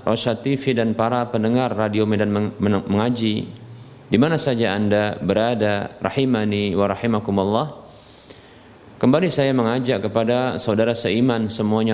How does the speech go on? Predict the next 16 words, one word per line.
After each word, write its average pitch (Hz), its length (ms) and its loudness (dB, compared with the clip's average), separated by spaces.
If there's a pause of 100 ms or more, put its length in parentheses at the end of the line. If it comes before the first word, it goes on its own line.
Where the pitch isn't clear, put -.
untuk 143 560 -2 (2500)
bersyukur 170 480 4
kepada 123 400 2
Allah 120 320 2
Subhanahu 120 640 0
wa 110 160 0
taala, 104 720 -4 (2500)
kepada 123 320 2
Zat 139 640 0
yang 120 400 2
telah 123 320 0
memberikan 123 560 0
berbagai 120 480 0
kenikmatan 113 640 -2
kepada 107 400 -2
kita. 107 480 -4